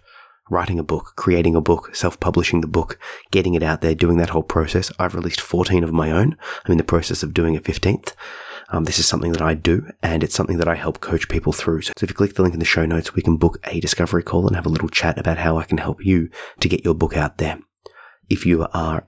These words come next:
a author, a writer, a business person, a thought expert on a topic,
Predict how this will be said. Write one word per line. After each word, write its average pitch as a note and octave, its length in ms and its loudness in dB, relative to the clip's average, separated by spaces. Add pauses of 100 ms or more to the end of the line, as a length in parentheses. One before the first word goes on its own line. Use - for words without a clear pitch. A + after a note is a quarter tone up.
a D#2 400 -4 (420)
author, G2 480 -2
a E2+ 120 -4
writer, F2+ 540 0 (280)
a D#2+ 140 -6
business F2+ 420 0
person, F#2+ 480 2 (260)
a - 60 -2
thought - 500 -2
expert - 460 0
on D#2+ 100 -4
a D#2 60 -4
topic, - 540 -8